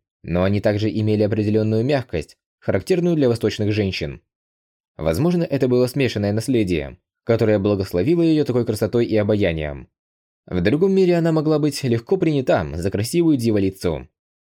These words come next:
«Если бы Даджи обладала такой красотой, тогда король Джоу не погиб бы напрасно!» – подумал Хан Сяо. «Я Хила, местный командир»,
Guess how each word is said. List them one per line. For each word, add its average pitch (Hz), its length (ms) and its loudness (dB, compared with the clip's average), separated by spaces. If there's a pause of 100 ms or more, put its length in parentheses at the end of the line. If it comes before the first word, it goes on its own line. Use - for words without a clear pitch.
(360)
«Если 131 320 0
бы 135 160 2
Даджи 135 320 2
обладала 127 400 2
такой 127 200 -2
красотой, 120 520 0 (260)
тогда 143 300 2
король 147 280 4
Джоу 147 300 4
не 110 120 0
погиб 139 280 0
бы 165 100 4
напрасно!» – 165 680 0 (520)
подумал 135 360 2
Хан 113 220 -2
Сяо. 78 400 -2 (720)
«Я 190 240 0
Хила, 127 420 2 (340)
местный 170 380 2
командир», 135 580 2